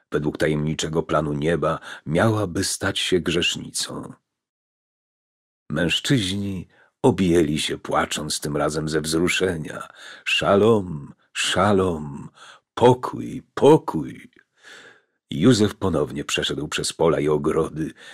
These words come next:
mijając domy i wąskie uliczki. Jego serce złożyło Bogu najlepszą ofiarę, taką, jakiej nie chciał złożyć Saul, a która dała tron jego ojcu Dawidowi.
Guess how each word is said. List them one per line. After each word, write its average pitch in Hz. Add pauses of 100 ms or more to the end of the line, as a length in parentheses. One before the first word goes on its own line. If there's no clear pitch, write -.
(180)
mijając 80
domy 107
i 110
wąskie 78
uliczki. - (760)
Jego 120
serce 104
złożyło 87
Bogu 85
najlepszą 85
ofiarę, 71 (320)
taką, 90 (420)
jakiej 101
nie 87
chciał 82
złożyć 80
Saul, 73 (360)
a -
która 98
dała 85
tron 104 (340)
jego 113
ojcu 76
Dawidowi. 71